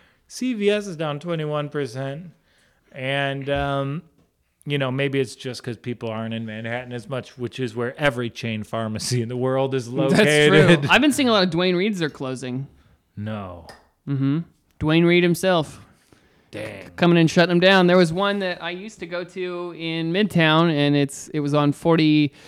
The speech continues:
Speaker 2: between Fifth and Sixth on forty, uh, forty-eighth, and it's gone now.
Speaker 1: Well, Duane Reade's are just Walgreens. They
Speaker 2: Right.
Speaker 1: kept 'em as Duane Reade's 'cause New Yorkers,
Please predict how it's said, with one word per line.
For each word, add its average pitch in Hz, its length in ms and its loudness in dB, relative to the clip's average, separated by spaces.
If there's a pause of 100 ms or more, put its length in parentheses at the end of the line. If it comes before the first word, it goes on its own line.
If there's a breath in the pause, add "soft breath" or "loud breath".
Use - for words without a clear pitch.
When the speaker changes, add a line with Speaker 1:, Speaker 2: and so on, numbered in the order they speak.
(320 loud breath)
Speaker 2:
between 170 280 6
Fifth - 240 2
and 170 120 4
Sixth - 320 0
on 143 280 2
forty, 143 500 -2
uh, 139 360 -2
forty-eighth, 151 840 -4
and 139 280 0
it's 135 240 -4 (220)
gone 175 320 0
now. 135 240 -2 (360 soft breath)
Speaker 1:
Well, 151 100 -4
Duane 190 340 0
Reade's 165 200 -2
are 135 140 0
just 120 220 -10
Walgreens. 101 560 -8
They 123 140 -2
Speaker 2:
Right. 120 100 -4
Speaker 1:
kept 160 200 0
'em 147 120 -4
as 131 180 -2
Duane 123 400 -4
Reade's 123 220 -2
'cause 110 200 -10
New 127 120 -6
Yorkers, 113 840 -8